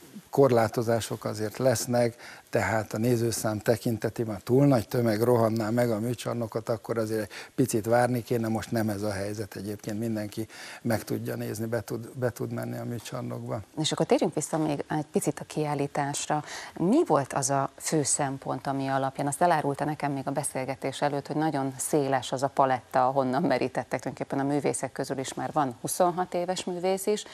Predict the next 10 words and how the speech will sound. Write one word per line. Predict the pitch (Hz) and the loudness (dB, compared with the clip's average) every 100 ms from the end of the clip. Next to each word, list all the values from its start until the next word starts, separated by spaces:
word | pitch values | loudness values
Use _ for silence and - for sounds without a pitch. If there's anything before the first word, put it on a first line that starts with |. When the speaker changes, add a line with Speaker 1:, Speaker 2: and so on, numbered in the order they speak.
| - - | -16 0
Speaker 2:
művész | 151 147 143 | 4 4 4
alkotása | 135 - 165 180 180 180 | 2 2 2 2 2 0
is, | 175 | 0
és | 147 - | 0 0
van | 127 | -2
kilencven | - 117 - - - - | -2 -4 -4 -6 -8 -6
éves | - - - | -6 -8 -6
művész | - - - - | -6 -6 -8 -6
alkotása | - - - - - - - | -6 -6 -8 -8 -8 -8 -8
is. | - | -10